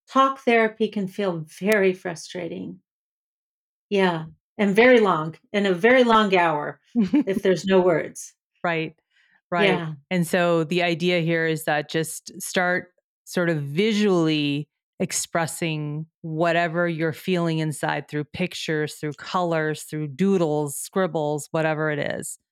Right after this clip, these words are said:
Speaker 1: Whatever.
Speaker 2: Mm-hmm.
Speaker 1: Mm-hmm.
Speaker 2: Okay.
Speaker 1: Yeah. However you can, however you can put it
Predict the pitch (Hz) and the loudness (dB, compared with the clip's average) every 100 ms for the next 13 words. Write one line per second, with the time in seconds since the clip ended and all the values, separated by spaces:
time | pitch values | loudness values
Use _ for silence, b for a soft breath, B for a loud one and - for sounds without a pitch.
0 | - 190 180 175 165 - _ _ 165 135 | 0 2 2 -2 -8 -10 _ _ -6 -4
1 | 160 156 185 180 180 170 - 160 147 156 | -4 -2 -2 -2 -6 -8 -8 -6 -6 -4
2 | 185 185 170 156 _ - 208 208 214 214 | 0 0 0 -6 _ 0 2 2 2 2
3 | 214 214 196 190 - 214 226 233 254 240 | 2 0 -2 -2 -2 2 4 4 2 2
4 | 233 208 190 214 208 208 | 0 -4 -2 -2 0 -2